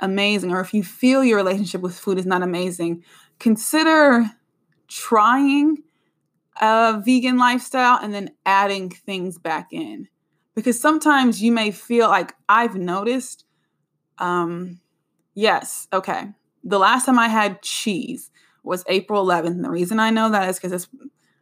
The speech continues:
that's my anniversary for my sorority. Um, and I had made,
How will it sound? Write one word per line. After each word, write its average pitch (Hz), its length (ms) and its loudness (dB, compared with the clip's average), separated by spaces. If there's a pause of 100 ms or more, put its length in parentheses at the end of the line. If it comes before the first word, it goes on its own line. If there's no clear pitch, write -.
(200)
that's - 340 -6
my 190 160 0
anniversary 180 800 -2
for 175 160 -10
my 170 120 -4
sorority. 165 580 -4 (460)
Um, 104 440 -8 (120)
and 185 200 0
I 190 140 2
had 190 220 0
made, 220 640 4